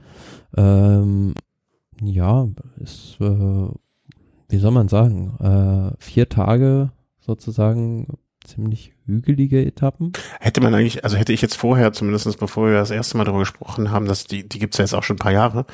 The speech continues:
Speaker 2: ähm, erinnere ich mich noch, hätte ich nie gedacht, dass es im Oman jetzt so hügelig sein kann, aber was auch immer im Geo-, nicht vorhandenen geografischen Wissen liegt, ähm, zumindest in einem Maße,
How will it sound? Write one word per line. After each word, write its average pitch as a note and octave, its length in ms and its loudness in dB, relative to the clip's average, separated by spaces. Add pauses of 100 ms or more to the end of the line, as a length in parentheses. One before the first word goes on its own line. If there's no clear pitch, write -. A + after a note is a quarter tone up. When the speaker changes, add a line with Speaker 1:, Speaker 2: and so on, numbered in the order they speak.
(460)
Speaker 2:
ähm, G2 460 0
erinnere G2 240 0
ich G#2 100 0
mich G2 120 -4
noch, F#2+ 120 -2
hätte G2 100 -4
ich F#2+ 140 -4
nie G2 140 2
gedacht, G#2+ 280 0
dass G2+ 80 2
es F#2 120 -2
im F#2 100 -4
Oman G2 380 -2
jetzt A2+ 180 0
so G2+ 200 -4
hügelig G#2 380 -4
sein G#2 160 -4
kann, - 340 -8
aber G2 320 -2
was G2+ 160 -2
auch - 100 -6
immer F#2 160 0
im F2+ 120 -2
Geo-, F2 260 -4
nicht G#2 360 -2
vorhandenen G2 360 2
geografischen G2 560 -2
Wissen A#2+ 240 0
liegt, G2 200 -6 (680)
ähm, F#2+ 420 0 (260)
zumindest G2 460 0
in G2 200 -6
einem G2 160 -2
Maße, F#2+ 440 -2